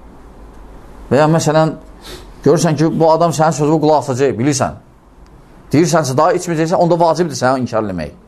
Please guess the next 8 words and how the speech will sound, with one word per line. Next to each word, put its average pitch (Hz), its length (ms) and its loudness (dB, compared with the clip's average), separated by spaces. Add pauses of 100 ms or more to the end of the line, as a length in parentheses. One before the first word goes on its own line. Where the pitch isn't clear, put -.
(1800)
İkinci 208 320 2
hal, 226 360 2 (2500)
tam 254 180 4
getməsə 240 440 2
də 185 80 2
yüz 185 200 0
faiz, 147 260 2
lakin 226 260 2